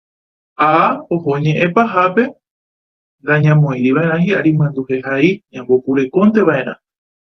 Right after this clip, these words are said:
Jagua, kó'ako ñe'ẽ oguereko peteĩnte pu'ae pu'atã. Ág̃akatu oĩ ñe'ẽ pahápe avei. Ha upéva rehe, ndajahairi hi'ári myenduhe hai,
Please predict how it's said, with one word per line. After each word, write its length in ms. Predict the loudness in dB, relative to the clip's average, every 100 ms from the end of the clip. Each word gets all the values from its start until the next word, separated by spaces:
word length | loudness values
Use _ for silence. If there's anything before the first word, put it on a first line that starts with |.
| _ _ _ _
Jagua, 460 | 0 2 2 4 2 0 -8 _ _ _ _ _ _ _ _ _ _ _ _ _ _ _ _ 0
kó'ako 320 | 2 4 2
ñe'ẽ 320 | 4 2 4 0 2
oguereko 420 | 2 2 0 -4 0
peteĩnte 800 | 0 0 -4 0 0 0 2 0 0 _ _ _ _
pu'ae 300 | 0 2 2 2
pu'atã. 520 | 0 2 0 -2 -6 -8
Ág̃akatu 600 | -8 -4 0 0 0 0 0
oĩ 160 | 0 0
ñe'ẽ 260 | 0 0
pahápe 440 | 0 -2 -2 0 2
avei. 300 | 2 2 0 -6 _ _ _ _ _
Ha 60 | 0
upéva 340 | 2 2 2 4
rehe, 280 | 2 0 -4 -8
ndajahairi 720 | _ -4 -2 -2 0 0 0 2
hi'ári 360 | 2 2 0 0
myenduhe 380 | 0 0 -2 -2
hai, 240 | 0 0